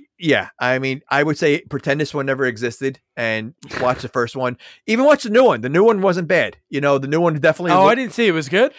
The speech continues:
Speaker 1: It's good. I mean, it's definitely more graphic, you know, it's definitely, you know, but yeah, I mean, the fighting is, mu-,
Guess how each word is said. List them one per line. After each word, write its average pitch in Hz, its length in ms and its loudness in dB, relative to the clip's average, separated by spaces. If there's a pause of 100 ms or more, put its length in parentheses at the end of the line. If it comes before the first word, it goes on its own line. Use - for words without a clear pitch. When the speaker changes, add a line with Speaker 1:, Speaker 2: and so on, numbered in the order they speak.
(100)
Speaker 1:
It's - 140 0
good. 175 240 4
I 131 60 0
mean, 156 100 2
it's - 80 -12
definitely 202 260 2
more 165 160 2
graphic, 143 560 -2 (140)
you 156 100 -2
know, 135 140 4
it's 131 140 0
definitely, 165 360 -2
you 147 140 -4
know, 139 280 2 (240)
but 151 300 2
yeah, 156 240 2
I - 20 0
mean, 135 120 0
the 131 80 0
fighting 165 400 0
is, 135 120 -4
mu-, 131 240 -4